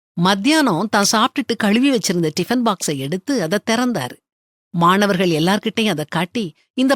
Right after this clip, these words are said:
பாத்திரத்துக்குள்ள என்ன இருக்குதுன்னு?" கேட்டாரு. எல்லாரும் ஒரே குரல்ல ஒண்ணுமில்லன்னு சொன்னாங்க. "நீங்க சொல்றது தப்பு, இதுக்குள்ள ஒண்ணு இருக்குதுன்னு" ஆசிரியர் சொன்னாரு. ஒரு பையன் சத்தமா "காற்றுன்னு" சொன்னான். ஆசிரியர் அவனை பாராட்டிட்டு, "இப்போ இந்த காற்றை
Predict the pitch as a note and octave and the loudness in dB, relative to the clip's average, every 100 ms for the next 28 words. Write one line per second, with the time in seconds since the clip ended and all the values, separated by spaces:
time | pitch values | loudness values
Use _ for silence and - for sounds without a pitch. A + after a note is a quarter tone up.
0 | - B3+ D4+ F4 D#4+ B3 A3+ B3+ F#3 A3 | 2 2 2 0 0 0 2 2 2 2
1 | G4+ B3+ D#3+ E3 D3 E3+ A3 C#3 C#3 B2+ | 2 2 0 -4 -4 -4 -6 -8 -10 -14
2 | - _ _ _ _ _ D#3 D#3+ F#3 A#3 | -18 _ _ _ _ _ -2 2 2 2
3 | F3+ C3+ D#3+ A#3+ A3+ F#3 F3 D#3+ G#3 A3+ | 0 0 0 0 0 2 2 0 0 2
4 | D4 F#4+ G#3+ C#3+ D3 A3 C3 C3 B2 A#2+ | 2 2 2 0 -2 -2 -4 -8 -12 -14
5 | - _ _ _ _ - D4 C#4+ C4+ C#4 | -20 _ _ _ _ -2 2 4 4 2
6 | D#4+ E4+ - A#3+ - B3+ C#3+ - A3 - | 0 -2 0 -2 -2 -4 -4 -2 -2 2
7 | E4 D4+ A#3 A#3 C4 F4 C#4+ G#3+ A#3 G3+ | 4 4 4 2 2 2 0 0 2 0
8 | E3 G3+ D#3+ D#3 - C3 C#3+ B2+ C3 _ | -2 -2 -2 -2 -2 -4 -8 -10 -16 _
9 | _ _ _ _ B3 C4 C4+ C4+ C#4 F#3+ | _ _ _ _ 0 0 2 2 2 0
10 | - A#3+ F#3+ G#3+ - B3+ D#4 - G#3 F3 | 0 0 0 -2 0 2 2 2 2 2
11 | A#3 D3+ C3+ A#2+ _ _ _ _ - D#3+ | -2 -4 -8 -12 _ _ _ _ -2 0
12 | G#3+ - G#3 G3+ D3+ C#3+ C#3+ E3 F3+ G#3 | 2 0 0 0 0 -4 -4 -2 0 -2
13 | - F#3 C#4+ F#3+ _ _ A#3+ A#3+ - C#3 | -4 -4 -4 -4 _ _ -2 -2 -4 -6
14 | D3+ - - A3+ A3+ - A#3 C4+ - D#3+ | -6 -4 0 0 0 0 0 0 -2 -4
15 | E3 | -4